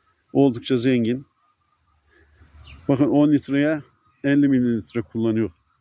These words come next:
kullanıyorum. Bunun ölçüsü. Ve aralığı on beş yirmi gün aralık. Ee, kaolinkili de yine, e, hava şartlarına bağlı olmak kaydıyla,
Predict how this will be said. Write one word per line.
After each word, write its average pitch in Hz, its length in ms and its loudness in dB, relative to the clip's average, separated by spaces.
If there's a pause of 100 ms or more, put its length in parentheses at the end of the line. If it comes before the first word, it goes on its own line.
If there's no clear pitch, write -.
(360)
kullanıyorum. 117 640 0 (1120)
Bunun 120 240 2
ölçüsü. 107 520 -4 (520)
Ve 131 80 2
aralığı 143 500 2 (640)
on 139 200 -4
beş 139 200 -4
yirmi 131 220 -2
gün 117 100 -2
aralık. 107 420 -2 (1080)
Ee, 107 420 0 (220)
kaolinkili 151 640 0
de 143 100 0
yine, 151 380 0 (280)
e, 113 60 -10
hava 120 380 -4
şartlarına 139 520 -4
bağlı 135 220 2
olmak 120 280 -2
kaydıyla, 131 580 -4